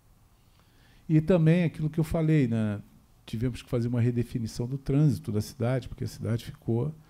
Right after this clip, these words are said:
com a sua principal artéria, que é o Washington Luiz, de chegada na cidade, totalmente destruída, né? Pode passar?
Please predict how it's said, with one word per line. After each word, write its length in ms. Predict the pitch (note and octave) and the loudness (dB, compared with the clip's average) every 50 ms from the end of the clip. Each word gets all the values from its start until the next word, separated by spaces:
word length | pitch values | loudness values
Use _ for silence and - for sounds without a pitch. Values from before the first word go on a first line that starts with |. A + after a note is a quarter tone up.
| _ _ _ _ | _ _ _ _
com 80 | - | -8
a 40 | A#2 | -4
sua 160 | - - B2+ | 0 0 0
principal 540 | A2 - - A#2+ - - - - - A#2+ C3 | 2 2 0 0 0 -4 -6 -4 -2 -2 0
artéria, 640 | B2 - - - - A2+ A#2+ C#3 C#3 A#2 G#2 G2+ - | -2 -4 -4 -2 -2 0 0 0 0 -2 -4 -6 -6
que 80 | - A2+ | -6 -4
é 60 | G#2+ | -2
o 60 | G#2+ | -2
Washington 360 | G#2+ A2+ A2 - - - B2 | 0 -2 -2 -4 -4 -6 -4
Luiz, 280 | A2+ G#2+ A2 B2 B2 A2 | -4 -2 -2 -2 -4 -4
de 60 | G#2+ | -6
chegada 540 | - - - A2+ A2 A2+ A2+ A#2+ B2 A#2+ A2 | -8 -6 -6 -4 -2 -2 -2 -2 -2 -2 -2
na 80 | A2 | -4
cidade, 500 | G#2+ - - G2 G2+ G2+ A2 A#2 A2+ - - _ | -4 -4 -6 -6 -4 -4 -4 -4 -6 -8 -12 _
totalmente 760 | B2 A#2+ A2+ - A#2+ G#2 G2 G#2 A2+ A3+ - - C#3 B2 - - _ _ _ _ _ _ _ - | -10 -8 -6 -6 -4 -4 -4 -4 -4 -6 -6 -10 -12 -12 -12 -14 _ _ _ _ _ _ _ -18
destruída, 580 | A#2+ - - - - A#2 A2 G#2 G2 F#2 G2 G2+ | -16 -16 -12 -10 -4 -2 -2 -2 -2 -2 -4 -4
né? 180 | G#2+ G#2+ G#2+ G#2 - - _ _ _ _ _ _ _ _ _ _ - _ _ _ _ _ - - _ _ _ _ | -4 -4 -6 -8 -10 -16 _ _ _ _ _ _ _ _ _ _ -20 _ _ _ _ _ -20 -20 _ _ _ _
Pode 220 | - A2 G#2+ - | -4 -4 -4 -4
passar? 440 | - G2+ F2+ - B2 C3 C#3+ D3+ | -6 -6 -6 -4 -4 -4 -4 -6